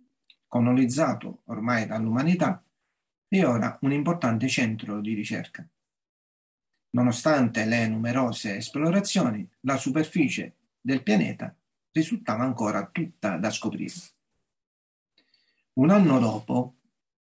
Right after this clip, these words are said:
nel millenovecentocinquantadue, la neonata collana di romanzi di fantascienza edita da Mondadori, inizialmente chiamata con il nome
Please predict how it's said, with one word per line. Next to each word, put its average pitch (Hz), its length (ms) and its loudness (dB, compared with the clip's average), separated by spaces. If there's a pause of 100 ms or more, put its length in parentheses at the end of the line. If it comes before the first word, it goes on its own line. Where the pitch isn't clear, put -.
(260)
nel 110 140 2
millenovecentocinquantadue, 120 1200 2 (360)
la 135 160 0
neonata 175 520 4
collana 120 600 -2 (440)
di 120 160 -4
romanzi 120 380 -2
di 107 100 -4
fantascienza 113 880 -4
edita 101 420 0
da 90 100 -4
Mondadori, 104 720 -2 (1300)
inizialmente 120 840 4
chiamata 107 460 -4
con 107 160 -2
il 110 80 -4
nome 110 460 -2